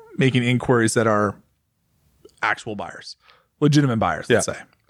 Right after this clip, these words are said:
Speaker 2: This is somebody that flies in with a helicopter and
Speaker 1: Yeah. So
Speaker 2: goes
Speaker 1: how do
Speaker 2: through
Speaker 1: you
Speaker 2: the
Speaker 1: pick,
Speaker 2: back door.
Speaker 1: how do you pick that, that person? Is it first come, first serve? Is it, like,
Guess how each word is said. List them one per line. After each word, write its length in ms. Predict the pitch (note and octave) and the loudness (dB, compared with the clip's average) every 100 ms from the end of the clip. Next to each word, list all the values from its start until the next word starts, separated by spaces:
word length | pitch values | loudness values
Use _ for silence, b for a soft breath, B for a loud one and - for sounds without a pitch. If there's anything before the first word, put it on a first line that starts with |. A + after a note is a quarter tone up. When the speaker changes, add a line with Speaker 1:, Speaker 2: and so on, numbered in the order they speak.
| _ _ _ | _ _ _
Speaker 2:
This 100 | G#3+ | -4
is 60 | G3 | 0
somebody 220 | E3 C#3+ | 2 4
that 80 | A2+ | 4
flies 320 | - B2+ G#2+ | 4 0 2
in 120 | G#2+ | 0
with 100 | G#2 | 2
a 40 | G2 | 2
helicopter 600 | G2+ F#2 F#2 - F#2 F2+ | 2 2 0 0 2 4
and 220 | F2+ F#2 | 2 0
Speaker 1:
Yeah. 240 | A#3+ G3 - _ _ _ _ _ _ _ _ _ | -2 -4 -6 _ _ _ _ _ _ _ _ _
So 140 | - | 0
Speaker 2:
goes 80 | G#2+ | 2
Speaker 1:
how 20 | D4 | 6
do 40 | |
Speaker 2:
through 60 | G2+ | 6
Speaker 1:
you 40 | |
Speaker 2:
the 40 | F#2 | 6
Speaker 1:
pick, 80 | F2+ | 2
Speaker 2:
back 120 | E2+ | 2
door. 200 | F#2 E2+ | 0 0
Speaker 1:
how 100 | F#3+ | 4
do 60 | E4 | 4
you 80 | |
pick 300 | A#3+ - A#3 | 4 0 -2
that, 280 | - D#3 - - | 0 -2 -4 -4
that 240 | C#3+ C3+ | -4 -2
person? 340 | - F3 A#2+ G#2 | 2 2 2 -2
Is 140 | A#2 | -2
it 80 | G#2 | -2
first 220 | D#3 D3+ | 0 0
come, 200 | - E3+ | 2 0
first 300 | D#3+ E3 D3 - | 2 2 0 2
serve? 460 | E3+ F#3+ G#3 G#3+ | 4 6 6 6
Is 160 | F3 C3+ | 4 4
it, 120 | C3 | 2
like, 500 | A#2+ A2+ A2 - - | 2 2 2 -2 -20